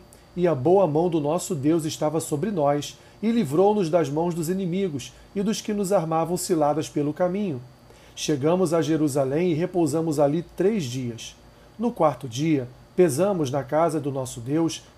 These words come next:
a prata, o ouro, os objetos, e os entregamos a Meremote, filho do sacerdote Urias.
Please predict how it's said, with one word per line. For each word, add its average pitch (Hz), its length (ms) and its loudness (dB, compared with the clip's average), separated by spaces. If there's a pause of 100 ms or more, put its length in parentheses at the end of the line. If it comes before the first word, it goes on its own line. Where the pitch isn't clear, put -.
(100)
a 135 60 -8
prata, 151 600 -2 (280)
o 127 220 -6
ouro, 170 360 4 (320)
os 185 140 -2
objetos, 151 800 0 (760)
e 202 80 2
os 208 160 4
entregamos 180 680 2
a 165 80 4
Meremote, 165 840 2
filho 226 420 0
do 175 100 0
sacerdote 156 680 0
Urias. 190 520 0